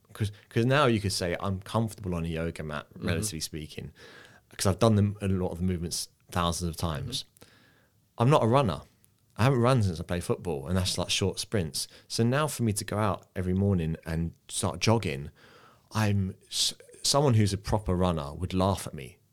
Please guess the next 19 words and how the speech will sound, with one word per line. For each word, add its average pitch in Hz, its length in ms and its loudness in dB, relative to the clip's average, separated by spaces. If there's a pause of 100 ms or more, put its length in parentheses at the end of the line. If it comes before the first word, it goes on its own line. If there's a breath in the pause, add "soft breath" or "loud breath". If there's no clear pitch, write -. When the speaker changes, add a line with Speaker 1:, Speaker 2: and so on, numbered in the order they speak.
Speaker 1:
'cause 101 140 2
I 107 60 8
run 113 260 6
for - 160 -4
ten 90 340 0
minutes, 95 380 0
fifteen 98 480 0
minutes. 104 320 2
That's 101 240 -2
Speaker 2:
Mm-hmm. 98 100 -2
Speaker 1:
it. - 320 -4
It's, 92 100 -6
maybe 95 220 0
it's - 140 -6
a - 20 -8
mile. 82 440 -2
I'm 78 160 -6
not 76 140 -6
sure. 78 280 -6